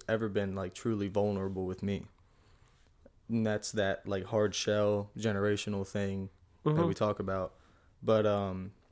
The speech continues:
Speaker 1: I think that would create a whole different, like, if, if fathers were able to be not only transparent, 'cause that's kind of a normalcy, but vulnerable with their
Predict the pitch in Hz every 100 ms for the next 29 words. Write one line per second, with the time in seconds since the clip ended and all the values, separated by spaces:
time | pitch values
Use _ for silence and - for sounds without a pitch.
0 | _ _ - _ _ _ - _ _ _
1 | _ - - 113 127 127 117 107 - 110
2 | 110 101 113 117 117 113 110 107 104 104
3 | 92 - - - - - _ - 98 95
4 | - _ _ _ _ _ _ - - 101
5 | - - - 101 - 107 110 104 101 107
6 | 101 98 101 101 92 - - _ - 110
7 | 123 117 110 107 98 - 107 98 101 98
8 | - - 101 98 98 104 107 98 92 92
9 | 95 95 - 110 110 107 95 98 98 98
10 | - 104 101 95